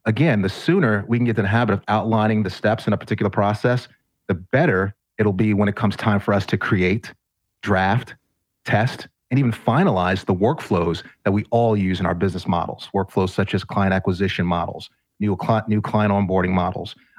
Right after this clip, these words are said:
uh, existing client advocacy models, and of course, support and service. Um,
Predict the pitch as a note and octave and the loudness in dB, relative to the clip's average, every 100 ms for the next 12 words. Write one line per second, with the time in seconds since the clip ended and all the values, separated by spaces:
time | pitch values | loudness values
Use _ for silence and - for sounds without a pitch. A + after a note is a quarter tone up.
0 | - F#2+ G2+ A2+ A2+ A2+ - A2 G#2+ G#2+ | -6 -4 -2 -2 0 -2 0 0 0 0
1 | A2 G#2 G#2 - F#2 F#2 F2+ - - _ | 0 0 -4 -2 0 0 -2 -6 -10 _
2 | - G#2+ - G#2+ G2 - _ - A2+ - | -2 -2 0 0 0 -4 _ -6 -4 0
3 | G2+ F2 F#2+ G#2+ G#2+ - - D2+ _ _ | -2 -2 -2 0 0 -4 -10 -16 _ _
4 | _ _ - G2 F#2 G2 | _ _ -4 0 0 -2